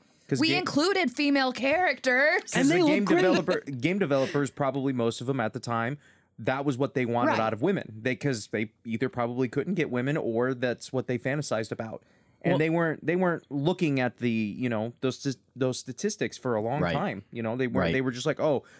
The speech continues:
Speaker 1: guys play this game. This is what guys want, you know, so this is what we're gonna give 'em." So, yeah, it just, it was a product of the times, I guess.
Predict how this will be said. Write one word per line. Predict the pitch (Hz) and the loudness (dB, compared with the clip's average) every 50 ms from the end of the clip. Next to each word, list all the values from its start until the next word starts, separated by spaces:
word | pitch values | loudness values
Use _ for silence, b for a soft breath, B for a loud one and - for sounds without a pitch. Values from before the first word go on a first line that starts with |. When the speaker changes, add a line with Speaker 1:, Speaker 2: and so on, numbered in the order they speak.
| B B _ | B B _
Speaker 1:
guys | - 143 160 156 - | 0 0 0 0 0
play | - 139 | 0 0
this | 123 123 113 - | 0 0 0 0
game. | 139 131 131 127 | -2 0 0 -2
This | 143 147 | -2 -2
is | 147 131 | -2 -2
what | 123 123 110 104 | -2 -2 0 0
guys | 113 113 113 117 120 110 | 0 0 0 0 -2 -2
want, | 113 120 123 127 135 127 | -4 -2 -2 -2 -2 -2
you | 127 | -2
know, | 123 127 139 | -2 -2 -2
so | 135 - - | -2 -4 -4
this | 135 143 131 | -4 -2 -2
is | 139 123 | -2 -2
what | 131 135 127 | -2 -2 0
we're | 135 127 | 0 -2
gonna | 131 131 | -2 -2
give | 131 123 127 123 110 | -2 0 0 0 -2
'em." | 101 95 101 107 | -4 -6 -8 -10
So, | - - 123 117 110 107 113 - | -8 -6 -6 -6 -6 -8 -12 -14
yeah, | 139 120 123 120 123 110 - - | -8 -6 -4 -4 -4 -6 -8 -10
it | - 131 | -10 -8
just, | 120 127 117 - - b b b b b b b b b b b _ | -6 -6 -6 -6 -8 b b b b b b b b b b b _
it | 143 | -2
was | 143 135 123 | 0 0 2
a | 131 120 117 113 B B B B B B _ | 2 2 0 -2 B B B B B B _
product | - 151 143 139 131 120 | -2 0 0 0 0 -2
of | 123 110 | -2 -4
the | 110 | -4
times, | - - 113 110 107 104 104 | -4 -4 -4 -2 -2 -2 -4
I | 104 | -2
guess. | 98 107 110 107 - - B | -2 -2 -2 -2 -4 -6 B